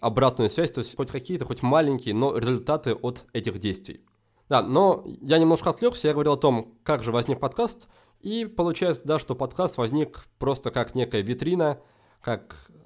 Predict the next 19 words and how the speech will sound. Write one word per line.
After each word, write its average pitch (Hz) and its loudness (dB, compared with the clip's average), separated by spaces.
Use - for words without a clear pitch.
некий 127 0
способ 123 -2
знакомства 113 0
со - -2
мной 135 4
и 127 -4
с 127 -8
моим 110 2
проектом. - -4
Разумеется, 143 2
со 143 0
временем 127 4
подкаст 123 0
вырос 127 -2
в 104 -2
нечто 123 -2
большее, 170 2
я 131 4
его 107 2